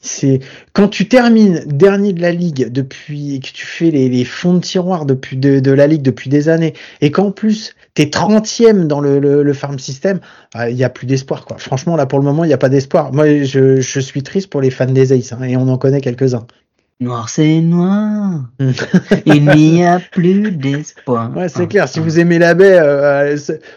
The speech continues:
Speaker 1: passer de l'autre côté du pont, hein, c'est pas glorieux, mais c'est toujours mieux.
Speaker 2: Attention, on ne saute pas du pont, on passe de l'autre
Speaker 1: Ouais,
Speaker 2: côté
Speaker 1: non, on est
Speaker 2: du
Speaker 1: d'accord.
Speaker 2: pont.
Speaker 1: Voilà, c'est ça,
Speaker 2: Hein.
Speaker 1: exactement.
Speaker 2: Mais je crois, Guillaume, que c'est le moment.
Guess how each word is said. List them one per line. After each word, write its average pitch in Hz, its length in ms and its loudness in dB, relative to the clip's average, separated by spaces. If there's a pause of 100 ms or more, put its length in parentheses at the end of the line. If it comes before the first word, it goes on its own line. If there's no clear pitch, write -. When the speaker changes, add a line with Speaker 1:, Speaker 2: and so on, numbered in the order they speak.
(140)
Speaker 1:
passer 165 300 0
de 165 80 -4
l'autre 170 140 -2
côté 170 260 -4
du 175 160 0
pont, 170 500 -4
hein, 175 80 -12
c'est 160 220 -14
pas 175 140 -8
glorieux, 165 500 -2
mais 175 120 -8
c'est 160 120 -14
toujours 156 340 -10
mieux. 156 340 -4 (680)
Speaker 2:
Attention, 156 460 -4
on 139 80 -4
ne 143 100 0
saute 202 300 0
pas 180 160 2
du 170 140 -2
pont, 117 340 -8
on 123 120 -6
passe 165 280 0
de 139 80 -2
l'autre 160 440 2
Speaker 1:
Ouais, 147 100 -4
Speaker 2:
côté 135 260 -8
Speaker 1:
non, 139 220 -4
on 123 100 -10
est 123 40 -8
Speaker 2:
du 120 40 -8
Speaker 1:
d'accord. 113 280 -12
Speaker 2:
pont. 95 100 -18
Speaker 1:
Voilà, 120 200 -6
c'est 113 140 -12
ça, 110 140 -12
Speaker 2:
Hein. 117 80 -8
Speaker 1:
exactement. 123 480 -8 (180)
Speaker 2:
Mais 147 220 -4
je 160 100 -4
crois, 185 220 -2
Guillaume, 185 420 0
que 170 140 -4
c'est 165 160 -4
le 170 80 -2
moment. 180 400 -2